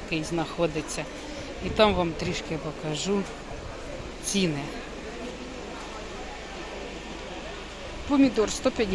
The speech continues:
гривень. Тут я вже проходила, тут людей багато. Щас я піду оцим рядом, бо мені вже надо. Дорогон полуниці скільки. Дивіться, яка гарна, класна полуничка.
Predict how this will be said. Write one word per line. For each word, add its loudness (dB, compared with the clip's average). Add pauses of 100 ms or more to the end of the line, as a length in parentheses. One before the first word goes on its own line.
гривень. 4 (1900)
Тут 0
я 6
вже 2
проходила, 4
тут -6
людей 4
багато. 0
Щас -2
я 0
піду -2
оцим -2
рядом, 0 (1040)
бо -2
мені 2
вже 4
надо. 2 (840)
Дорогон 4
полуниці 4
скільки. -2
Дивіться, 0
яка 2
гарна, 2
класна 0
полуничка. -2